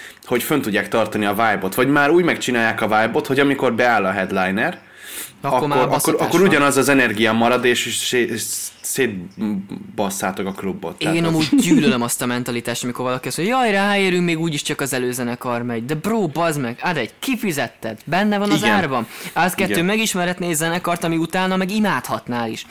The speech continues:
Speaker 2: Tehát, hogy én így találtam meg a Kies, bazd meg. Hát emlékszem, Kaposváron voltunk, ö, ö, Rómeó vérzik, Depresszió közös turné volt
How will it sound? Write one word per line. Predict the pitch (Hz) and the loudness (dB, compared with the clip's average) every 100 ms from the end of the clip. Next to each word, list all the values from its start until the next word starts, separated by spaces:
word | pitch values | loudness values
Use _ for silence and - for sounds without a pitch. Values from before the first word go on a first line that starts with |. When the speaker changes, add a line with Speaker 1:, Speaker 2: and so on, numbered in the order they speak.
| - - - | -18 -14 -6
Speaker 2:
Tehát, | 147 | -4
hogy | 151 | 0
én | 170 190 | 0 0
így | 196 | 0
találtam | 180 175 185 185 | 0 0 0 0
meg | 180 | 0
a | 180 | -2
Kies, | 180 190 113 - | -2 -2 -2 -6
bazd | 123 117 117 | -4 -4 -4
meg. | 113 - - - - | -8 -10 -18 -20 -16
Hát | - - | -12 -4
emlékszem, | 156 180 170 - 135 | 0 0 0 -2 -4
Kaposváron | 156 147 143 123 120 127 | -4 -4 -2 0 0 -2
voltunk, | 131 135 135 131 123 | -2 -4 -4 -6 -4
ö, | 120 120 120 120 120 - - - - - - - _ _ | -2 -2 -2 -4 -6 -14 -20 -20 -20 -20 -20 -20 _ _
ö, | - 127 120 | -6 -2 0
Rómeó | 139 180 156 127 | 2 2 2 0
vérzik, | 127 127 123 | 0 -2 -4
Depresszió | 139 - 135 - - 117 | -4 -4 -4 -4 -4 -4
közös | - 123 113 | -4 -4 -4
turné | - 120 117 117 | -4 -4 -2 -2
volt | 120 135 - - | -2 -4 -6 -12